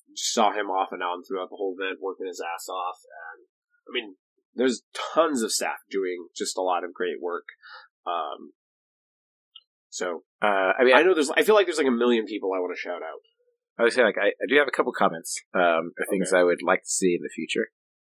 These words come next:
Speaker 2: Um, out of Adepticon, and, like, one of them is I wish there was more, like, room for scramblers and other events going on. Um, 'cause every day seemed to be kinda dominated by the big event, and then there wasn't a lot of table space necessary to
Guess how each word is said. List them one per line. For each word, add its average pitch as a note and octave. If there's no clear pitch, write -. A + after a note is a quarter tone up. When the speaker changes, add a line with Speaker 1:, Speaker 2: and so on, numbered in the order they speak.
Speaker 2:
Um, E2
out G2+
of F#2+
Adepticon, B2
and, G#2
like, F#2+
one A#2
of B2+
them G#2+
is F#2
I F#2+
wish A#2+
there D3+
was B2+
more, A#2
like, F2
room F#2
for -
scramblers E2+
and F2
other D2+
events C#2+
going F2
on. F2
Um, D#2
'cause F#2+
every A2
day G2+
seemed F#2+
to F2+
be F2+
kinda E2+
dominated E2
by D#2+
the D#2
big -
event, D2
and F2
then D#2+
there G2
wasn't F#2+
a F2
lot F2+
of F#2
table -
space F#2+
necessary F#2
to D#2